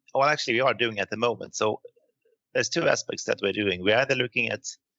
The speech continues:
human and chimpanzee organoids to compare, uh, differences in, in transcriptional activity of these, these type of organoids and how this can reflect to the composition of,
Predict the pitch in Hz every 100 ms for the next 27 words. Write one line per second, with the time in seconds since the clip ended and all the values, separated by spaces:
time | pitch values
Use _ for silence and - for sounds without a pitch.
0 | _ _ _ 113 135 127 104 98 - 120
1 | 113 - - 95 95 92 85 85 - -
2 | - 95 - 107 98 92 - _ _ _
3 | _ _ _ _ - 53 - - - 101
4 | 127 131 - 104 110 101 - 107 104 107
5 | - 113 - 123 - 110 104 - 131 127
6 | - 110 107 98 - _ _ - - 107
7 | - 101 92 87 85 - - _ _ _
8 | - 98 117 117 101 - 107 98 95 -
9 | 110 - - 104 - 107 101 - - 104
10 | - 92